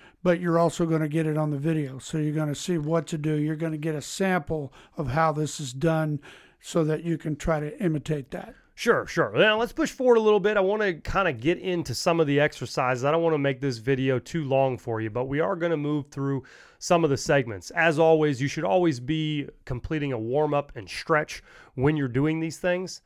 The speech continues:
Speaker 1: I think with the young athletes, we wanna, we wanna build a, a habit. So we wanna get them started with a,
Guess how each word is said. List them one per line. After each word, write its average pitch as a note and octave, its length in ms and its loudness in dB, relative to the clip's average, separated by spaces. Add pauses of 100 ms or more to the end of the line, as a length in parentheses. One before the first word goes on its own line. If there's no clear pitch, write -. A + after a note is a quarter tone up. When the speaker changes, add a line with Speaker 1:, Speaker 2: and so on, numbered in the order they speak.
(140)
Speaker 1:
I A#3+ 80 2
think C#4 180 6
with G3+ 200 6
the F3 80 6
young F#3 280 6
athletes, D#3+ 640 0
we F#3+ 200 4
wanna, E3+ 400 2 (180)
we F#3+ 180 2
wanna F#3 220 4
build E3+ 520 2
a, E3 380 0
a F3 120 -6
habit. D3 420 -2 (340)
So - 160 0
we E3+ 160 4
wanna E3+ 260 4
get G3+ 320 4
them E3+ 220 6
started E3+ 500 6
with D#3 260 2
a, D3+ 160 0